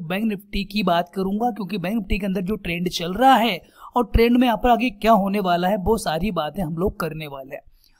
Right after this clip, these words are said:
तो चलिए दोस्तों, वीडियो शुरू करते हैं और चेक कर लेते हैं भाई बैंक निफ्टी का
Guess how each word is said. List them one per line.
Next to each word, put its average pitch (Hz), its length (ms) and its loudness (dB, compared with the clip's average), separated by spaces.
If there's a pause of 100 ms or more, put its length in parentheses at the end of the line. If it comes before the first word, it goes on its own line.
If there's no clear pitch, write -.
तो 262 100 4
चलिए 302 240 4
दोस्तों, 214 280 -2 (140)
वीडियो 208 340 0
शुरू 220 340 2
करते 226 280 2
हैं 254 60 4
और 269 100 4
चेक 175 300 -6
कर 196 120 -6
लेते 202 240 -4
हैं 208 60 -2
भाई 214 80 -2
बैंक 180 180 -4
निफ्टी 180 220 -6
का 190 260 0